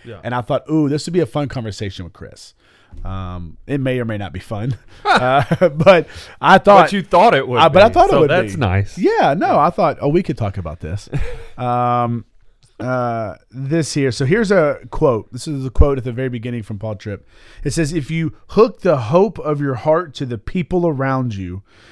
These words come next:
Speaker 2: you will always be disappointed.
Speaker 1: Mm.
Speaker 2: No one is able to be your personal Messiah."
Speaker 1: Mm-hmm.
Speaker 2: And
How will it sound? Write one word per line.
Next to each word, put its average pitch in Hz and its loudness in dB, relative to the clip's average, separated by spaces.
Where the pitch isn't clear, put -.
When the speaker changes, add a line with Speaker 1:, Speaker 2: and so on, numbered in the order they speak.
Speaker 2:
you 143 0
will 143 4
always 135 4
be 107 -6
disappointed. 98 -8
Speaker 1:
Mm. 123 -16
Speaker 2:
No 156 6
one 165 4
is 113 -2
able 127 -2
to 117 -8
be 110 -4
your 110 -4
personal 107 2
Messiah." 90 -12
Speaker 1:
Mm-hmm. 104 -14
Speaker 2:
And 139 -6